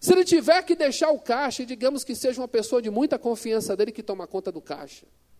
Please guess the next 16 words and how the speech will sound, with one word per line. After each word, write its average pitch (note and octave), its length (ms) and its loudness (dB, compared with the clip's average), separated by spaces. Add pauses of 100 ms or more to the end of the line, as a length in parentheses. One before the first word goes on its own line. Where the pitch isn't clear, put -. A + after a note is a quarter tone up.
(440)
ele D4+ 120 0
tiver D#4 280 4
que D4+ 120 2
substituir D#4 600 4
essa A#3 220 -2
pessoa, G#3+ 360 -2
ele B3 80 -4
vai A#3 120 -4
escolher A3 280 -2
uma A#3 120 -2
pessoa A#3 540 4 (360)
de A3 220 -8
responsabilidade F3 1600 -4 (480)
pra C#4 120 2
substituir C#4+ 600 -8
aquela. A3 500 -6